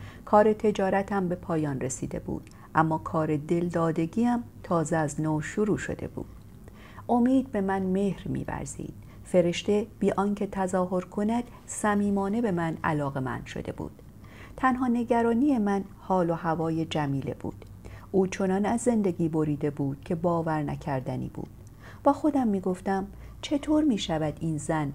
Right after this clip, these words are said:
با داشتن چنین فرزندان خوبی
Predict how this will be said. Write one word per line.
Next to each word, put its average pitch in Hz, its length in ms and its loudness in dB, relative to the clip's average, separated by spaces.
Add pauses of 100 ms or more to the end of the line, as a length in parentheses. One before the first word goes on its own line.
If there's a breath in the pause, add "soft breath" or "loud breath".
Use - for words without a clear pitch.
با 175 140 2
داشتن 160 600 -2
چنین 156 340 -2
فرزندان 151 840 -2
خوبی 156 520 -2